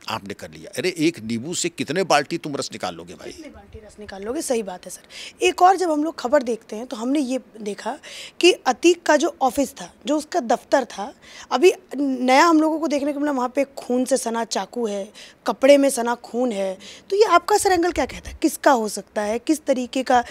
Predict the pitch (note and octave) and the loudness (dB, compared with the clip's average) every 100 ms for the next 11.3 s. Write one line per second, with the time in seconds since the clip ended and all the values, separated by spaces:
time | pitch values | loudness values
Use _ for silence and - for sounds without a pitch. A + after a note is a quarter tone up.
0 | - - B3+ B3+ C#4+ - C4+ C4+ C4 - | -12 0 4 6 6 8 8 8 6 0
1 | A3+ - - - _ - - _ - C#4+ | -18 -18 -20 -20 _ -20 -20 _ -2 2
2 | A3 - D4 D#4 D#4+ D#4 D4+ C#4+ D4+ - | 4 6 4 4 6 6 4 2 0 -10
3 | - - C4+ B3 B3+ D4 C#4 D4+ C#4 C4 | -20 -6 0 2 4 4 4 2 4 4
4 | C4 C4+ D4 D#4 B3 C#4+ D4+ C#4+ C#4 C4+ | 6 6 6 2 4 6 8 6 4 0
5 | C#4 A#3+ A#3+ C4+ C#4 C#4 C#4+ C4 D4 - | 0 0 2 6 6 6 4 6 4 4
6 | D#4+ D4+ C#4+ C4+ C#4+ C4+ C4 B3+ C4 - | 2 4 4 4 4 2 0 -2 -6 -18
7 | - C4+ C4 - C4 A#3+ B3 C4 C4 - | 0 2 2 4 4 4 2 2 -4 2
8 | F4+ D4+ - C#4 A3+ G3+ G3 - - - | 4 6 4 2 2 -2 -6 -12 -14 -20
9 | - - - _ _ - _ _ C3 - | -20 -20 -20 _ _ -20 _ _ -4 -2
10 | F3+ G3 F#3+ F3 D3+ B2 D#3+ G#2+ G2 G#2+ | -2 0 -2 -2 -2 0 -2 -6 -10 -6
11 | D3 D3 D#3+ | -6 -6 -12